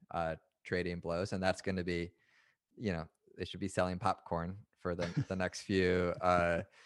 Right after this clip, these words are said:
Speaker 1: uh, you know, an-, public remarks ar-, around this. But, you know, I, I think this is part of, uh, the trend that we've t-, been talking about a lot over the last kinda six months, which is,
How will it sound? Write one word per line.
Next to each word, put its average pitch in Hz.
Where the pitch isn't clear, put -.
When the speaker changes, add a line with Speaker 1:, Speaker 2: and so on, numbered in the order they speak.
Speaker 1:
uh, 87
you 110
know, 80
an-, 101
public 101
remarks 90
ar-, 87
around 85
this. 85
But, 107
you 113
know, 80
I, 113
I 104
think 131
this 143
is 120
part 101
of, 92
uh, -
the 92
trend 95
that 87
we've 90
t-, -
been 92
talking 92
about 85
a 82
lot 98
over 90
the 90
last 85
kinda 90
six -
months, 85
which 90
is, 90